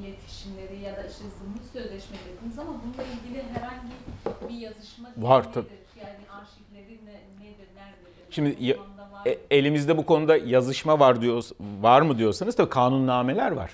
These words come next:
Speaker 2: Osmanlı bayağı
Speaker 1: Dili ne?
Speaker 2: E, o, e, tabii şöyle, Osmanlıca tabii ki bunların çoğu.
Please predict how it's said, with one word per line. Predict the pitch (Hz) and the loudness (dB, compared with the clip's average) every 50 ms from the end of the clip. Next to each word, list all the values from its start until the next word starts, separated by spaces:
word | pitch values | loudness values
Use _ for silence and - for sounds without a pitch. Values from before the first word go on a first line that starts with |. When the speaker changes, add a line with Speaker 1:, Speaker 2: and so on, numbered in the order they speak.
| - _ | -12 _
Speaker 2:
Osmanlı | 113 104 - 143 127 117 120 123 | -12 -8 -2 0 0 0 4 6
bayağı | 151 - - 127 - - - - | 6 6 6 6 2 -2 -8 -18
Speaker 1:
Dili | - - - - - - - | -20 -20 -20 -20 -20 -20 -20
ne? | - - - - - - - - 147 | -20 -20 -20 -20 -20 -20 2 6 8
Speaker 2:
E, | 170 | 8
o, | 180 185 175 170 180 180 | 8 8 6 4 2 -2
e, | 160 | 0
tabii | - 196 196 180 170 151 131 | 2 2 4 4 4 2 2
şöyle, | - 180 190 220 226 202 214 262 | 4 6 6 8 8 8 8 8
Osmanlıca | 277 220 170 - 185 196 196 202 214 226 220 180 165 123 98 98 - | 8 6 4 2 0 2 2 4 4 4 6 8 8 6 6 4 0
tabii | - 135 117 117 110 | 0 0 0 0 -4
ki | - 131 | -4 -4
bunların | 110 113 110 110 110 104 107 | -4 -2 -2 -2 -2 -2 -4
çoğu. | 101 - - 110 107 151 208 294 294 | -6 -4 -2 0 0 0 -2 -4 -6